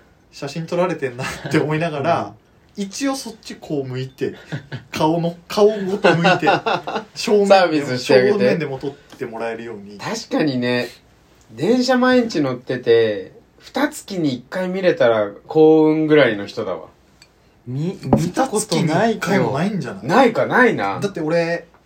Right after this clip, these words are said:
Speaker 1: 下北でやってもらったんだけど、この
Speaker 2: うん。
Speaker 1: アフロ。
Speaker 2: うん。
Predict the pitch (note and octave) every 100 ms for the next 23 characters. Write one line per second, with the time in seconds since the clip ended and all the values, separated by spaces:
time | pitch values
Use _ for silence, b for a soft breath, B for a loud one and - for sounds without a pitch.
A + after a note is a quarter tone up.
0 | _ _ - - B3+ C#4 - C4 B3 A#3
1 | A3+ G#3+ G3+ G3 F#3 G3 G#2 G#2 - G#2+
2 | G#2 - D3 D3 A2 A2+ - G#2 G2 -
3 | C3 A#2 G#2